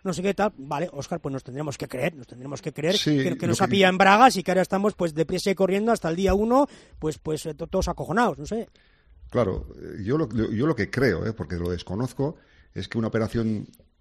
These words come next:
Speaker 2: que puede alcanzar incluso los ochenta millones de euros no se hace de un día para otro. Creo, ¿eh?
Speaker 1: Sí.
Speaker 2: Me hace sospechar que esto quizá, eh, algunos, algunos indicios deberían de haber tenido, pero
Speaker 1: Sí,
Speaker 2: bueno,
Speaker 1: sí. Hombre,
Speaker 2: es
Speaker 1: Óscar, pero
Speaker 2: complicado.
Speaker 1: si es que esto lo sabían mucho más atrás,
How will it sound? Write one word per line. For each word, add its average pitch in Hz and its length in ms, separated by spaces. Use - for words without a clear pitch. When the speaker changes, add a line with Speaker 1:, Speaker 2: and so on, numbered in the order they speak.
Speaker 2:
que 104 140
puede 107 340
alcanzar 107 460
incluso 104 380
los 95 160
ochenta 104 340
millones 107 300
de 95 80
euros 107 260
no 98 160
se 90 100
hace 85 140
de 85 60
un 80 60
día 80 140
para 71 180
otro. - 260
Creo, 107 340
¿eh? 113 120
Speaker 1:
Sí. 175 260
Speaker 2:
Me 82 100
hace 90 160
sospechar 98 540
que 82 80
esto 90 260
quizá, 92 760
eh, 78 340
algunos, 87 380
algunos 101 380
indicios 110 380
deberían 92 340
de 85 60
haber 85 160
tenido, 101 320
pero - 140
Speaker 1:
Sí, - 20
Speaker 2:
bueno, 101 180
Speaker 1:
sí. 160 40
Hombre, 196 200
Speaker 2:
es - 40
Speaker 1:
Óscar, 208 160
pero 170 140
Speaker 2:
complicado. - 60
Speaker 1:
si 202 80
es 165 100
que 175 100
esto 185 240
lo 196 120
sabían 196 480
mucho 196 400
más 208 200
atrás, 233 440